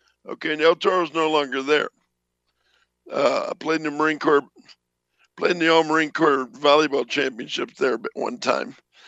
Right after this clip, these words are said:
So I spent some time on El Toro. Uh, but Camp Pendleton, you went through infantry training. They had artillery there. They had,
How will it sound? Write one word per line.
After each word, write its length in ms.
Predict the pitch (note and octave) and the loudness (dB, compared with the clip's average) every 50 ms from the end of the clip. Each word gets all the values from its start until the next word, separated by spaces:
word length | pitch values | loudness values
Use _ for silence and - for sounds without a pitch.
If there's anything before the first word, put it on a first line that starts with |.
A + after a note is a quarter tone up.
| - - _ | -20 -20 _
So 160 | - - - | -4 0 0
I 60 | - | 0
spent 280 | - E3 F3 F3+ E3+ C#3+ | 0 0 0 -2 0 0
some 200 | - D3 C3+ C3 | -4 -6 -4 -2
time 280 | - D3 C#3 C#3 C#3 | 0 0 0 0 0
on 160 | C3+ C3 C3 B2+ | -2 -4 -2 -2
El 160 | A#2+ A#2+ A2+ | -4 -6 -6
Toro. 500 | A2+ - C#3 D3 - - - - - G#2+ _ _ _ _ _ _ _ _ _ _ _ _ _ _ _ _ _ _ _ _ _ _ F#4+ | -4 -4 -2 -2 -2 -2 -2 -4 -8 -10 _ _ _ _ _ _ _ _ _ _ _ _ _ _ _ _ _ _ _ _ _ _ -8
Uh, 500 | - D#3+ C#3+ D3 D3 C#3 A2+ A#2+ - G#2+ - _ _ _ _ _ _ _ _ _ _ _ _ _ _ _ _ _ | -2 2 4 6 6 6 6 4 2 -2 -12 _ _ _ _ _ _ _ _ _ _ _ _ _ _ _ _ _
but 240 | - F3+ F3+ D#3+ - - _ _ - _ _ _ _ _ _ _ _ _ _ _ _ _ _ _ _ _ _ _ _ _ _ _ _ _ _ _ _ _ _ _ _ | 0 2 2 2 2 -2 _ _ -20 _ _ _ _ _ _ _ _ _ _ _ _ _ _ _ _ _ _ _ _ _ _ _ _ _ _ _ _ _ _ _ _
Camp 340 | - - G#4 A4+ - F3+ - | -2 0 2 2 2 2 2
Pendleton, 640 | F3 G3 A3 A3+ G3+ E3+ D3+ D3+ C#3+ - F3 E3+ _ _ _ _ _ _ _ _ _ _ _ _ _ _ _ _ _ _ _ | 0 0 0 0 -2 -8 -8 -10 -12 -14 -16 -18 _ _ _ _ _ _ _ _ _ _ _ _ _ _ _ _ _ _ _
you 120 | D#3+ D#3+ | -6 -4
went 220 | D#3 E3 E3 D#3+ - | -2 -2 -2 -2 -4
through 180 | - E3+ E3 | -6 -6 -4
infantry 600 | F3 F3+ G3 G3 E3+ F#3+ G3 - - F#3 F#3+ F#3 | -2 -2 -4 -4 -6 -10 -10 -8 -6 -6 -6 -6
training. 680 | - - F#3 F#3 F3+ F3 F3 F3 F3 E3+ E3 E3 E3 - - _ _ _ _ _ _ _ | -2 2 2 4 4 4 2 2 2 2 0 -4 -8 -12 -18 _ _ _ _ _ _ _
They 80 | - - | 2 4
had 160 | D3 C#3+ C3+ | 4 4 6
artillery 680 | C3+ C3+ C#3+ - - - F#3 G3+ G3 G3 F#3+ F#3 F3 F3 | 4 2 2 0 0 2 2 2 2 2 2 2 0 2
there. 540 | E3 D#3+ E3 E3+ E3 D#3+ D3+ D3+ D3+ C#3+ - _ _ _ _ _ _ _ _ _ | 2 2 4 6 6 6 4 2 0 -4 -10 _ _ _ _ _ _ _ _ _
They 220 | - - D3 C#3 C#3+ | -2 0 0 2 2
had, 280 | C3 C3 C3+ C#3+ D3 | 2 2 2 0 -2